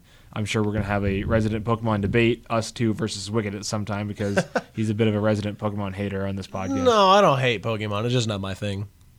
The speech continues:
Speaker 1: Well, we'll talk about that later. That's a different debate for a different day. So, on the horizon is gonna be our last segment of the day, and on the horizon, looming in the distance, is a jaw, a man's jaw, and it's pristine.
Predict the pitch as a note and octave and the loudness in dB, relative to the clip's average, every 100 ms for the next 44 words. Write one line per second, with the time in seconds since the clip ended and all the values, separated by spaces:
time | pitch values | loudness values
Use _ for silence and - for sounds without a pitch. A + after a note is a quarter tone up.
0 | - - - - G#2+ G#2 - - - - | -20 -20 -20 -4 2 2 0 -10 -20 -4
1 | C#3 C3+ B2 A2+ G#2 G2+ G2+ C3 B2+ B2 | 4 6 6 4 2 0 2 2 2 0
2 | A#2+ A2 B2 B2 - A2+ A2 G#2+ G#2 G2+ | 0 2 2 0 -2 0 2 0 -2 -2
3 | G2+ F2+ F2 - - - - - E3 A2 | -2 -2 -6 -14 -20 -16 -2 4 6 4
4 | - - - - B2 D#3+ E3+ D3 C3 G#2 | -2 -20 -20 -4 0 2 2 4 4 2
5 | F#2+ G2+ A2 B2 A#2 A#2+ B2 A#2 G#2+ G#2+ | -2 -6 -4 -2 0 2 2 2 2 0
6 | G#2+ A2 C3 C#3+ - C3 B2 B2+ A#2+ A#2 | -2 0 2 0 0 0 0 -2 0 0
7 | A2+ A2 G#2+ G#2+ A2 - - - A#2 A2+ | 2 4 4 2 -2 -10 -12 -4 -2 -2
8 | A2+ - D3 E3 A#2+ B2 C3 B2 G#2+ G#2 | -2 -2 -2 0 2 4 4 4 0 -2
9 | G#2+ - A#2 A2+ C3 C3+ C3+ B2+ C3 B2 | -4 -6 -2 2 4 4 2 0 -2 0
10 | A2+ A2 A#2+ - G2 F#2+ - - _ _ | 0 0 -2 -2 -6 -6 -8 -14 _ _
11 | - A2+ G#2 G2 F#2+ - - - A2 G#2+ | -10 -4 -2 -2 -6 -12 -12 -6 0 0
12 | F#2 F2+ - _ - G#2+ A#2 A2+ G#2 F#2 | 0 -4 -14 _ -8 -2 0 0 -2 -4
13 | A2 F#2 F2+ F2+ - - - - - A2 | -4 -4 -6 -12 -20 -20 -20 -20 -12 -6
14 | G#2 A#2 - A#2 - A#2 G2+ E2+ F2+ | -2 -4 -4 -4 -4 -4 -4 -6 -14